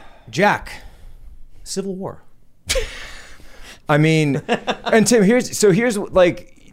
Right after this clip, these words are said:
Speaker 2: don't sell yourself short, right? Because y-, when you're, when you're talking for as many hours a week as we do,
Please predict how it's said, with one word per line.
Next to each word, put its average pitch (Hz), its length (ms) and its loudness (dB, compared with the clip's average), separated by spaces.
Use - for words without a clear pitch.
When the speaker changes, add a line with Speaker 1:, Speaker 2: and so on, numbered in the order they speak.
Speaker 2:
don't 220 240 4
sell 233 160 4
yourself 180 340 2
short, 131 340 -2
right? 110 280 -2
Because 135 640 0
y-, 120 600 -16
when 139 240 2
you're, 180 220 4
when 143 180 2
you're 131 80 -2
talking 156 460 0
for 135 140 0
as 107 100 0
many 120 200 0
hours 117 240 2
a 107 60 -6
week 98 200 -2
as 78 120 -8
we 85 120 -8
do, - 240 -18